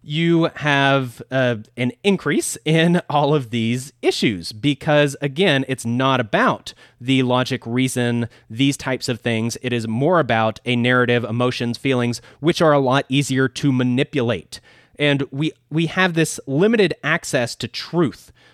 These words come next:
That has been a major issue. And again, through the media, uh,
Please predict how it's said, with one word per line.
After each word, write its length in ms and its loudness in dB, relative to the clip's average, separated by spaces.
That 320 -2
has 160 -2
been 340 0
a 100 -2
major 380 -4
issue. 380 -4
And 100 -2
again, 320 0
through 360 0
the 80 0
media, 600 0
uh, 120 0